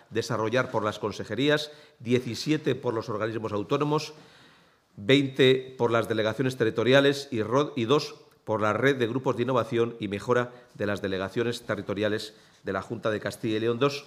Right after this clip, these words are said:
actuaciones, en definitiva, muy relevantes, que tienen que ver con dos materias donde nuestra comunidad tiene mucho interés, presta mucha atención, son eje central de nuestra acción pública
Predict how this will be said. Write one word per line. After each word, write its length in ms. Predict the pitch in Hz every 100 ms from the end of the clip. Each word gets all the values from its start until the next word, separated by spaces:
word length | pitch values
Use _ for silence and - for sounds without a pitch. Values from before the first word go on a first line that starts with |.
| -
actuaciones, 520 | 113 - - 127 117
en 60 | 107
definitiva, 440 | 107 107 107 117
muy 300 | 113 131 135 -
relevantes, 560 | 113 107 143 131 98
que 80 | -
tienen 240 | - 120 110
que 100 | 113
ver 160 | 120
con 180 | 110 107
dos 140 | 113
materias 460 | 110 107 110 120 - - - -
donde 240 | - 110 107
nuestra 240 | 101 110
comunidad 520 | 95 104 110 123 123
tiene 220 | - 110 113
mucho 280 | 135 135
interés, 420 | 123 110 120 131 - - - -
presta 300 | 117 123 117
mucha 240 | 123 131
atención, 480 | 120 110 104 120 120
son 180 | - 120
eje 160 | 127
central 380 | 135 107 107 117
de 80 | 104
nuestra 220 | 104 104
acción 200 | 95 127
pública 480 | 127 131 123 127 120